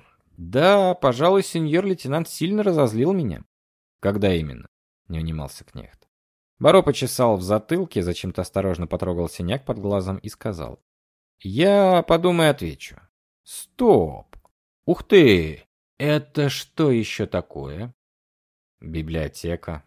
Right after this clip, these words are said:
прочел вывеску Кнехт. «Вот спасибо, а то читать разучился.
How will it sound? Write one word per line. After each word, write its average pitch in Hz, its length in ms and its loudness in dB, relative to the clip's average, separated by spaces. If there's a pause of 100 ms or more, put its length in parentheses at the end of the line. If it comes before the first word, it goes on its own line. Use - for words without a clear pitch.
прочел 90 360 -4
вывеску 92 380 -4
Кнехт. 87 420 -10 (540)
«Вот 104 300 -2
спасибо, 190 480 2
а 156 60 4
то 160 120 0
читать 143 400 -2
разучился. 117 800 -6